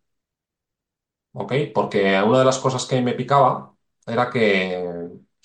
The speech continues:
la gente, la gente técnica que se dedica a decir, sobre todo los junior, pues acaban manejando las evidencias, las, las, las herramientas para coger evidencias y para analizarlas bien, pero que les falta un poquito de, de cómo investigar,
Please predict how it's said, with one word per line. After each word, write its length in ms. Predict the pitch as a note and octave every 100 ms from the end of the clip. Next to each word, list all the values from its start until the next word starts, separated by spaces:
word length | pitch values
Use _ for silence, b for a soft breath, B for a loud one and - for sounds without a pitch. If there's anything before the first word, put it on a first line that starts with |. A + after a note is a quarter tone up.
| -
la 160 | - -
gente, 420 | - C3+ C#3 D3+
la 240 | G2 G2
gente 240 | G2 A#2 B2
técnica 560 | - - D3 B2 A2+
que 60 | G#2+
se 100 | -
dedica 160 | A2 A2+
a 100 | A#2
decir, 400 | D3+ E3 - _ _
sobre 200 | - -
todo 100 | F#2+ G2+
los 100 | G2+
junior, 440 | C#3+ D3+ - - _ _ _ _ _
pues 600 | G2 E2+ D2+ - - _ _ _ - - -
acaban 320 | - A2 B2
manejando 440 | A#2+ A#2 C3 B2
las 180 | A#2+ A2
evidencias, 720 | A2 C3+ E3+ D#3+ G3+ - - _
las, 180 | F#2+ - G#2
las, 500 | F2+ F2 F2+ - -
las 140 | F#2+
herramientas 480 | G2 G2+ A2+ A2 A2
para 200 | A2 G#2
coger 220 | A2 G#2+
evidencias 560 | G#2 G#2+ B2 - A2 A2+
y 40 |
para 140 | G#2+
analizarlas 460 | G#2 G#2 A#2 A2+ A2
bien, 400 | D3 E3 G3 - _ _ _
pero 180 | - A#2
que 60 | A#2
les 140 | A2
falta 180 | B2+ C3+
un 80 | D3
poquito 320 | C#3 C#3+ E3
de, 540 | D3 D3+ E3 C#3+ A2 - _ _ _
de 280 | A#2+ A2 -
cómo 180 | C#3+ D#3+
investigar, 640 | C#3 - - G2+ G2+ -